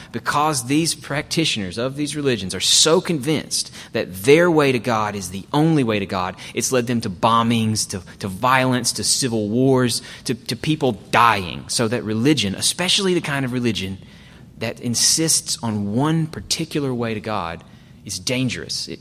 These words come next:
even kills. I don't think we've gotta go to Hitchens, though, to know that, that that way of looking at exclusivity, at the uniqueness of any one religion, is a tough pill to swallow for us. I mean, you guys who are a part of the Vandy community know that all too well,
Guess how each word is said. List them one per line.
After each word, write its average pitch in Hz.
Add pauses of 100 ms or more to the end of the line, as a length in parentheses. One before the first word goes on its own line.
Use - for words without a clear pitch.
(120)
even 90 (120)
kills. - (1500)
I 101
don't 110
think 107
we've 90
gotta 92
go 92
to 80
Hitchens, 92
though, 92
to 92
know 98
that, 95 (380)
that 107
that 120
way 110
of 98
looking 117
at 82 (120)
exclusivity, 113
at 101
the 104
uniqueness 107
of 101
any 110
one 101
religion, 95
is - (340)
a 123
tough 120
pill 107
to 104
swallow 147
for 101
us. 87
I 110
mean, 117
you 131
guys 123
who 117
are 107 (360)
a -
part 131
of 117
the 117
Vandy 135
community 101
know 120
that 120
all 117
too 117
well, 131